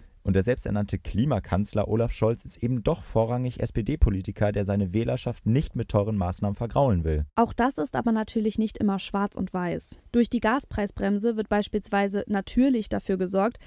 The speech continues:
Speaker 2: dass Menschen mehr Gas verbrauchen, als sie das ohne staatliche Unterstützung getan hätten.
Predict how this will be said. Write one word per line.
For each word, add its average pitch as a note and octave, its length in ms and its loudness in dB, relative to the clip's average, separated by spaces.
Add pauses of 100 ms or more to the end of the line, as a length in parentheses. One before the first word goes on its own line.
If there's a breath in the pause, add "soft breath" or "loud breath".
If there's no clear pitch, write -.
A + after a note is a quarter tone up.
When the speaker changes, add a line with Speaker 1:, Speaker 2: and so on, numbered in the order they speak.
(140 loud breath)
Speaker 2:
dass A3 140 -2
Menschen A3+ 380 2
mehr A#3+ 200 2
Gas G3+ 300 0
verbrauchen, F#3+ 640 2
als A3 240 -2
sie G#3+ 80 -6
das G3+ 240 0
ohne A#3 180 4
staatliche G3 520 -4
Unterstützung F#3+ 560 -2
getan F#3 300 -6
hätten. F#3+ 360 -6